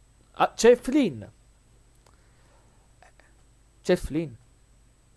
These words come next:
E non solo.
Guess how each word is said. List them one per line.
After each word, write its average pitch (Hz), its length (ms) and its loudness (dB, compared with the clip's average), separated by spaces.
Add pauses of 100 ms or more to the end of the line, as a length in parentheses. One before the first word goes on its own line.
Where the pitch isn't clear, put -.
(1600)
E 151 140 -6
non 127 200 -6
solo. 120 580 2